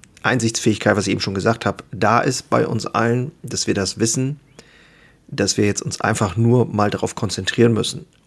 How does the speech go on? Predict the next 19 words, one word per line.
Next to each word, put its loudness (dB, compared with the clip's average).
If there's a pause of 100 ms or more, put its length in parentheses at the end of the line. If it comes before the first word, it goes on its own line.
(120)
Aber 4 (400)
ich -12
sag's -4
nochmal, 0
ich -14
glaub -2
wirklich, 0
wir -4
müssen -4 (720)
wesentlich 4
schneller -2
werden -4
in -6
unserem -4
Land. -4 (640)
Das -4
konnten 2
wir 8
mal, 4